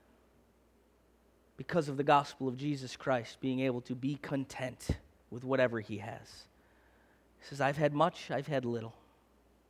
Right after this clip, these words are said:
I find myself at times with a lot of stuff. I find myself with a little stuff. And he's learned to be content with any of it because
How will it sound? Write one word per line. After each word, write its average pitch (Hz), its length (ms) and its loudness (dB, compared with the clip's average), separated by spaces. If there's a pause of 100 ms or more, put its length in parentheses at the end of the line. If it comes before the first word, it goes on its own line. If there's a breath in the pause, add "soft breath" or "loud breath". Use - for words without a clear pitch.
(2000)
I - 20 -20
find 160 320 6
myself 165 480 6
at 135 80 -4
times 165 720 2
with 123 100 -4
a 120 40 0
lot 143 200 8
of 175 60 -2
stuff. 170 360 -2
I 120 60 -2
find 143 300 2
myself 131 440 0 (460 soft breath)
with 139 140 -2
a - 20 2
little 131 220 2
stuff. - 500 -8 (540 soft breath)
And 127 120 -6
he's 143 200 -2
learned 143 240 2
to 143 80 -4
be 135 100 0
content 135 460 -4
with 123 100 -4
any 131 160 -2
of 117 100 -8
it 117 200 -6
because 127 580 0